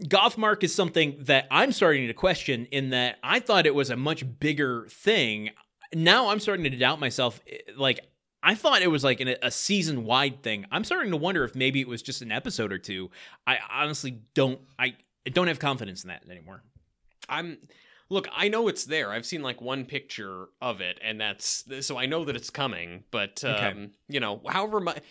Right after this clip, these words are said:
Speaker 2: however much Goth Mark I get, I'll be thankful for.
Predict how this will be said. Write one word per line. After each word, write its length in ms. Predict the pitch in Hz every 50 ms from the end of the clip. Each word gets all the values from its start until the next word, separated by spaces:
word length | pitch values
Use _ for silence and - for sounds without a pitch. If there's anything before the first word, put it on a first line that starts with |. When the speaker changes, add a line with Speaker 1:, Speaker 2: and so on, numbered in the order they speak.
| - - -
Speaker 2:
however 260 | - 190 262 262 269
much 240 | 233 240 226 - 139
Goth 300 | - 143 143 151 151 - 143
Mark 240 | 143 135 131 -
I 120 | 135 123 123
get, 240 | 120 117 113 117 - -
I'll 140 | 117 120 113
be 160 | 110 113 107
thankful 440 | - 120 104 101 98 - - 92 95
for. 300 | _ - 80 80 82